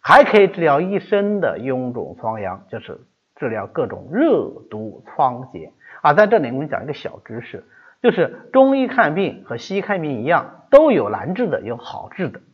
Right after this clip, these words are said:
这个能理解吧？能理解啊。那什么样的病难治呢？就中医来说，内科是无名的病难治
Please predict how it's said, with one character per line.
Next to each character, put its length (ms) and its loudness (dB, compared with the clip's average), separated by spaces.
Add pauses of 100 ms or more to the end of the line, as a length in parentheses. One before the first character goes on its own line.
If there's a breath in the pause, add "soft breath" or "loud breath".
(280)
这 80 2
个 80 2
能 160 -6
理 120 -6
解 120 -8
吧？ 220 -10 (480)
能 180 -18
理 100 -18
解 180 -20
啊。 260 -2 (240 loud breath)
那 120 6
什 260 6
么 80 4
样 140 10
的 80 8
病 260 4
难 280 -8
治 240 2
呢？ 320 0 (1040 soft breath)
就 160 8
中 260 0
医 100 0
来 200 0
说， 400 -14 (180)
内 300 6
科 560 2 (160)
是 180 -10
无 460 -4
名 260 2
的 120 0
病 240 -6
难 280 -12
治 220 -12